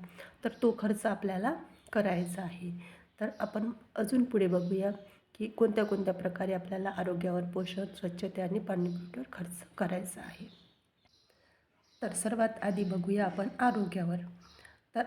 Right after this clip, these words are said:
आपत्कालीन परिस्थितीत अत्यावश्यक रुग्णास तातडीच्या सेवांची उपलब्धता करून देणे, उदाहरणार्थ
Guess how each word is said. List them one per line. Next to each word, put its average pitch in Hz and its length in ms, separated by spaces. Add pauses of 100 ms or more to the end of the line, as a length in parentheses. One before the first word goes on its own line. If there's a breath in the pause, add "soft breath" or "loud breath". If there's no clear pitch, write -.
आपत्कालीन 214 720
परिस्थितीत 208 800 (180)
अत्यावश्यक 208 720
रुग्णास 214 500 (1700 loud breath)
तातडीच्या 240 580
सेवांची 214 640
उपलब्धता 208 840
करून 240 280
देणे, 180 380 (400 loud breath)
उदाहरणार्थ 214 640